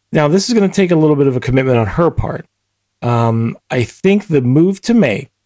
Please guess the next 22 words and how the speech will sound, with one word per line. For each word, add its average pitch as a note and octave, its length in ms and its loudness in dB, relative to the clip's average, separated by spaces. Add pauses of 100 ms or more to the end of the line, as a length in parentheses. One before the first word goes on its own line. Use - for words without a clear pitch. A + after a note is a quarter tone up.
(220)
would B2 220 0
be A2+ 300 2
sometime D#3+ 640 0
in D#3+ 100 2
the C#3 300 -4
next C3 280 -4
week C3+ 280 0
or G#2+ 60 0
so G2+ 400 -6 (1000)
at, B2+ 720 -2
I C#3+ 140 -2
don't A2+ 120 -2
know, G2+ 120 -2
middle D3+ 340 0
of D3+ 80 0
the D3 80 0
night, B2 360 -4
whenever C3 440 2
your C3 180 2
guy's A2+ 800 -2 (220)
getting A#2 200 2
whatever A#2 540 2